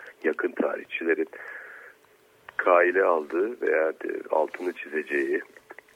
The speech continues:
bir takım şey, şeyleri o öncesi ve sonrası diye algılayacağı bir, e, bir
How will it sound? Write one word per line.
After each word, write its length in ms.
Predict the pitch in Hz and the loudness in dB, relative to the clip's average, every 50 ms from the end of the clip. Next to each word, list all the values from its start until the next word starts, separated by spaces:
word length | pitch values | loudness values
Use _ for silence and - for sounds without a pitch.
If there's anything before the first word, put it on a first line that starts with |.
| _ _ _ _ _ _ _ _ _ - - - - | _ _ _ _ _ _ _ _ _ -20 -18 -14 -10
bir 60 | - | -6
takım 340 | - 85 80 - 92 85 82 | -6 -6 -4 -4 -6 -4 -4
şey, 220 | - - - - - - - - 85 80 - | -4 -2 -2 -4 -6 -2 0 0 0 0 0
şeyleri 400 | - 76 76 73 76 78 82 - | 0 0 2 2 2 4 4 6
o 160 | 80 85 90 - | 6 6 4 4
öncesi 540 | 87 87 87 82 78 85 80 - - - | 4 4 4 4 2 -2 -2 -2 -2 0
ve 120 | 95 87 82 | 0 0 0
sonrası 560 | - - 85 82 80 78 78 - - - - | 2 4 4 6 6 4 2 0 -2 -4 -2
diye 180 | - 82 78 71 | 2 2 4 6
algılayacağı 800 | 71 73 71 71 80 78 73 73 73 69 - 80 87 98 - - | 6 4 4 2 0 -2 -2 -4 -4 -2 0 2 2 2 0 -2
bir, 220 | - - - - - - - - - - - - - - - - - - | -4 -8 -8 -12 -16 -18 -20 -18 -18 -18 -18 -18 -18 -20 -20 -12 -6 -4
e, 60 | - 78 76 78 - - - - - 64 - - - - - - - - - | -2 -2 -2 -2 -2 -4 -4 -2 -2 -2 -4 -4 -6 -10 -12 -12 -14 -16 -16
bir 60 | - | -16